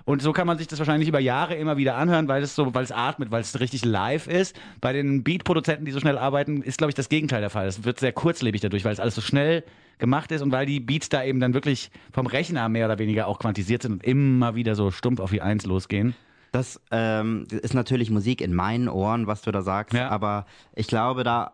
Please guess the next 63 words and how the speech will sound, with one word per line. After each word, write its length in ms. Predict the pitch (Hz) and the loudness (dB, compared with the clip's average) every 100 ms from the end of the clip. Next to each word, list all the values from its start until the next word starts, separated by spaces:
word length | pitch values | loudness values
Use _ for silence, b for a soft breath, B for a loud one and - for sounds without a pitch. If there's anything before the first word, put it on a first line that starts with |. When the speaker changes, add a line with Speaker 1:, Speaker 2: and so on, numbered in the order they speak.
| - | -10
Speaker 2:
ich 80 | 110 | -4
glaube 180 | 120 120 | -2 -2
auch 80 | |
bei 140 | - 113 | -2 -2
den 340 | 110 110 107 - | 2 2 2 0
modernen 840 | 107 104 101 113 110 110 110 107 | 0 0 0 0 0 2 2 2
Sachen 240 | 104 107 | 0 -2
gibt's 240 | 107 104 - | -4 -4 -4
auch 360 | 104 107 - - _ | -2 -2 -6 -20 _
manche 360 | - 104 104 104 | -4 -2 0 -2
Sachen, 260 | 95 92 92 | -2 -4 -2
die 160 | 98 | -2
einfach 220 | 87 92 | 0 -2
so 120 | 95 98 | -2 0
genial 380 | 98 92 87 | 0 0 0
sind, 240 | 90 92 90 | -2 -4 -4
dass 140 | 85 | -6
die 280 | - 87 85 | -4 -4 -6
auf 360 | - 92 87 - - - | -8 -10 -10 -18 -20 -6
jeden 300 | 92 98 92 | -2 0 0
Fall 160 | 90 | -2
den 140 | 90 85 | -4 -4
Zahn 260 | 87 87 | -4 -2
der 80 | 85 | -4
Zeit 240 | - 82 | -4 -2
Speaker 1:
Ja, 180 | 90 87 | 0 0
ja. 60 | 85 | 0
Speaker 2:
überleben. 400 | 82 80 78 - b b | -2 -4 -6 -12 b b
Speaker 1:
Ich 60 | - | -4
hab 80 | 113 | -2
mir 80 | |
gestern 340 | 113 131 147 139 | -2 0 2 0
Speaker 2:
Mhm. 60 | |
Speaker 1:
einfach, 280 | 123 117 120 | 0 -2 -2
weil 120 | 110 | -2
sie 80 | 104 | -2
die 80 | 104 | -2
Grammys 580 | 98 101 127 117 - - _ b b b b b | 0 0 0 -2 -10 -20 _ b b b b b
bestimmt 380 | - 95 - 135 | -4 -2 0 0
hat, 140 | 127 90 | 0 -2
einfach 160 | 104 | 0
nochmal 200 | 104 101 | 2 0
drei, 200 | 95 98 | 0 -2
vier 160 | 101 98 | -2 -2
Billie 300 | 92 98 104 | -2 -2 -2
Eilish-Stücke 500 | 92 117 113 82 87 | -2 -4 -4 -4 -2
hintereinander 420 | 85 76 76 76 | -2 0 -2 -2
angehört. 420 | 71 73 85 104 | -2 -2 -2 -2
Und 80 | 98 | 0
Speaker 2:
Ja, 80 | 110 | 2
Speaker 1:
wenn 60 | |
man 100 | 101 | 2
die 60 | 107 | 0
Speaker 2:
genial. 120 | 107 | 0
Speaker 1:
sich 60 | 113 | 0
unter 160 | 101 | 0
Kopfhörer 540 | 110 127 - 151 98 80 | -2 -6 -4 -2 0 -2
reinzieht, 340 | 80 80 95 | -2 -2 -4
ist 140 | 85 - | -8 -12
das 120 | - | -8
wirklich 220 | 92 87 | -8 -4
ein 60 | 92 | -4
Erlebnis. 580 | 73 80 - 71 69 | -4 -4 -4 -8 -8